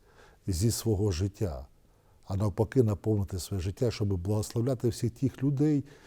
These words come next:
які мають успіх в своєму, в своєму земному житті, казати, і казати: «Господи, дякую тобі за те, що так навколо мене багато братів і сестер, які в чомусь успішні. Хай Бог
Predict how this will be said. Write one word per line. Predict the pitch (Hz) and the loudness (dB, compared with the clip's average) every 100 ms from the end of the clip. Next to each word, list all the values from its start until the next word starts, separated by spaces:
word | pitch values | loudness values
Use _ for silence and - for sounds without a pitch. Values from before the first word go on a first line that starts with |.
| - - - | -20 -10 0
які | 117 - 151 | 0 4 4
мають | 147 139 - | 6 4 4
успіх | 175 - 104 | 2 2 0
в | 82 | -2
своєму, | - 87 82 76 85 85 87 | -4 -4 -4 -6 -4 -4 -6
в | |
своєму | - - - 117 110 98 | -8 -8 2 4 4 0
земному | 95 104 104 101 | 0 0 0 0
житті, | 92 95 127 | -2 -2 0
казати, | 107 104 131 | 0 -2 -4
і | |
казати: | 120 113 113 101 | -2 0 2 2
«Господи, | 110 120 - 92 | 2 0 0 -2
дякую | 87 127 139 135 | 2 2 2 -2
тобі | - 110 | 0 0
за | 98 104 | 2 2
те, | 139 | 0
що | 120 - 101 - - - - - | 0 -2 -4 -6 -20 -20 -20 0
так | - 127 | 4 4
навколо | 117 104 - 113 110 | 4 0 4 4 4
мене | 117 104 | 2 0
багато | 87 101 113 104 95 | 0 2 2 0 -2
братів | 98 101 123 101 | -2 -2 0 0
і | |
сестер, | - 110 - 151 110 | -2 -6 0 2 2
які | 98 131 | 2 -2
в | |
чомусь | 113 127 123 113 | 0 0 0 -2
успішні. | 120 - 127 95 - 82 | -6 -6 -4 -4 -6 -6
Хай | - 104 | -2 -2
Бог | 90 104 | 0 -2